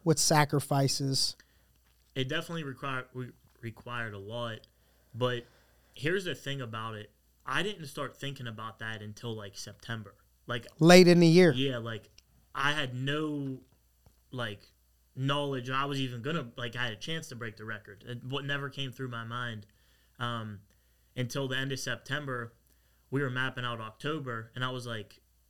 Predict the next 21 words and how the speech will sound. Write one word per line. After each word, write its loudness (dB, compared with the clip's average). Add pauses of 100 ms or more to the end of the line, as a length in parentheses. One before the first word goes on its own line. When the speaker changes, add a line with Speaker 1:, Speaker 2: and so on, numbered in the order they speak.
(400)
Speaker 2:
you -8
know, -6
"I'm, -8
I'm -6 (480)
hopefully -4
gonna -10
write -8
sixty -10
K -8
in -10
October." -8 (1000)
And -4
then -6
we -4
were -2
looking, -4 (580)
'cause -2
the -6
second -6
chance -6
qualification -8